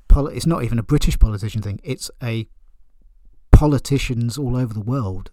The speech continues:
sort of issue. So, um, yeah. Next one up. I just thought I'd reel this out of the archives. By Jordan Light on October thirty-first to two thousand and eight, so Halloween two thousand and eight,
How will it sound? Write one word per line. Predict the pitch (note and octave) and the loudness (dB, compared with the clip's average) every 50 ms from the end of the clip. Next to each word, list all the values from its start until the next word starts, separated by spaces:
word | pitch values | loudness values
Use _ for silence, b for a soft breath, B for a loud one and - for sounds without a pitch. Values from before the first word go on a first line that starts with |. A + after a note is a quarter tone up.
| - | -16
sort | - - - F#2+ | -18 -16 -14 -14
of | F#2+ - - - | -14 -16 -18 -18
issue. | - - - - - F#2+ A2+ - _ - | -16 -16 -16 -16 -16 -18 -20 -20 _ -20
So, | - - G2+ G2 G2 G#2 G#2 | -18 -16 -14 -12 -12 -12 -12
um, | G2+ G2 G2+ G2+ _ _ _ _ _ | -12 -14 -14 -16 _ _ _ _ _
yeah. | - A#2 G2 - - - b b b b b b b b b b b b b b b b b b b b b b b b - - - - - _ _ - - _ | -18 -18 -18 -18 -18 -20 b b b b b b b b b b b b b b b b b b b b b b b b -18 -20 -20 -20 -20 _ _ -20 -16 _
Next | - G3+ G#3+ A#3 - - - - | 0 0 0 0 -6 -10 -6 0
one | G3 G3+ G#3 G3+ G3+ G3 G3 - - | 2 2 4 4 2 0 0 -2 -4
up. | A3 A3 A3+ - - - - B B B B B B B B B B - - _ - - _ _ _ - - | -4 -4 -2 6 10 10 10 B B B B B B B B B B -20 -20 _ -20 -20 _ _ _ -6 -2
I | B3 C4 B3 B3+ - - | 0 0 0 0 -2 -10
just | C4+ - - | -8 -8 -4
thought | - A#3+ G#3+ G#3 F#3 | -4 -4 -2 0 -2
I'd | F3+ E3 D#3+ | -2 -2 0
reel | E3+ F#3+ F#3 F3 E3 | 2 2 2 2 2
this | F3+ D#3+ - - | 0 -4 -4 -4
out | F#3+ F3+ F#3 F#3+ - | -6 -6 -6 -6 -8
of | F3 - | -10 -8
the | E3 E3 E3 | -4 -2 0
archives. | E3+ E3 E3 E3 D#3+ - - F#3 F3+ F3+ F#3 F#3 F#3+ F3 - - - - - - - - - - - - - - - - - - - - _ - - - | 0 0 0 -2 -4 -6 -6 -4 -4 -2 -2 -4 -4 -6 -8 -12 -16 -16 -18 -20 -20 -20 -20 -20 -20 -18 -18 -18 -18 -20 -20 -20 -20 -20 _ -20 -20 -14
By | - C#3 C#3 C#3+ | -10 -6 -6 -6
Jordan | B2+ - E3+ F#3 F3+ D#3 D#3 D3 C#3 | 0 4 6 6 6 6 4 4 6
Light | C#3+ C#3 C#3+ D3+ D#3 | 6 4 4 2 0
on | C#3+ C3 | -2 -6
October | C3 - - - - C#3+ C#3+ B2 B2+ A2+ | -6 -6 -6 -6 -2 -2 -2 -2 -4 -6
thirty-first | - - B2 A#2 - - G#2 - A2+ A2 A#2 B2 A#2 - - | -4 -4 -4 -4 -6 -8 -12 -10 -8 -8 -6 -6 -8 -8 -8
to | A2 | -6
two | - A#2+ A2+ G2+ | -6 -6 -6 -6
thousand | - A2 G#2 G2 G2+ G2 | -6 -8 -8 -6 -6 -6
and | G2 A2 A2+ | -6 -6 -8
eight, | A#2+ - - | -8 -10 -12
so | - A2+ G#2 | -12 -10 -8
Halloween | - - D3+ D3 C#3 B2+ B2 B2 B2+ B2 B2 | -8 -6 -4 -4 -2 -2 -2 0 0 -2 -2
two | A2+ - - A2+ | -4 -6 -10 -10
thousand | G#2+ A#2 A2+ A2+ A2 G2 - A#2 | -8 -8 -8 -8 -8 -8 -8 -6
and | G#2+ A2+ | -6 -4
eight, | A#2+ A#2+ A#2 - - | -4 -4 -6 -8 -12